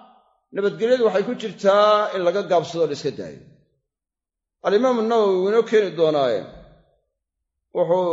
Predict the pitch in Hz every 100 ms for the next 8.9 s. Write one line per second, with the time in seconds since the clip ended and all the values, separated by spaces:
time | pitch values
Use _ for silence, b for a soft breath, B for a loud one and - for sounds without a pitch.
0 | 139 - - _ _ _ - 196 240 220
1 | 175 165 160 180 214 - - - _ _
2 | _ _ _ _ _ _ _ - 208 180
3 | 185 170 220 196 185 208 180 196 175 147
4 | 151 165 170 170 175 170 175 147 - 156
5 | 151 - 135 131 123 92 73 - - _
6 | _ _ _ _ _ _ _ _ - 151
7 | 165 160 190 202 160 160 170 175 143 151
8 | 151 147 151 139 - 135 127 98 -